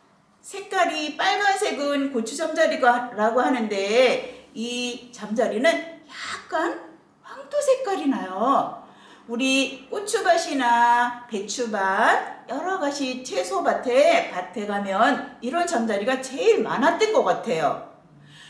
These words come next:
그런데 이 잠자리 이름을 아신 어르신 있나요? 모르시죠?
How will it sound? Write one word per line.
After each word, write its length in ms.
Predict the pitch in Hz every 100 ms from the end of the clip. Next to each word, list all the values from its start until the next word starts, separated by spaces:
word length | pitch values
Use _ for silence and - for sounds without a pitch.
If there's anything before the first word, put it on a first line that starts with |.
| - -
그런데 560 | 403 427 392 403 403 -
이 200 | 269 294
잠자리 540 | - 226 392 403 269
이름을 540 | 226 233 285 277 - -
아신 680 | 185 220 285 247 214 - - -
어르신 380 | 208 226 247
있나요? 760 | 175 202 214 180 202 349 - - - _ _
모르시죠? 1400 | 196 254 359 427 440 392 381 320 269 262 285 294 233 -